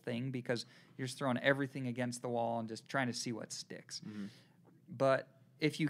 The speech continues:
Speaker 1: if you can nail 'em down and figure 'em out early, that's great. If not, you know, like, understand that needs to come in time.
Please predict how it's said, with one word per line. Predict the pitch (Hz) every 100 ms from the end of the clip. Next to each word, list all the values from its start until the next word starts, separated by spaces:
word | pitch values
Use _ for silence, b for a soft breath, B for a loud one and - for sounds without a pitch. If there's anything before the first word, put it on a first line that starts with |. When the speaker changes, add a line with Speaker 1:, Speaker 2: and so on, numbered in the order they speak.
| -
Speaker 1:
if | 160 147 160
you | 185
can | 202 180
nail | 151 160 170
'em | 165
down | 143 143
and | 135
figure | 123 143 143
'em | 139
out | 127 123
early, | 117 143 160
that's | 135 117 -
great. | 160 185 - B B B -
If | 135 127
not, | 151 170 170 160 -
you | 151 139
know, | 135 131 123
like, | 117 113 - - _
understand | 139 147 143 - 147 139
that | -
needs | 131 127 -
to | 127
come | - 131
in | 120 110
time. | - 110 127 165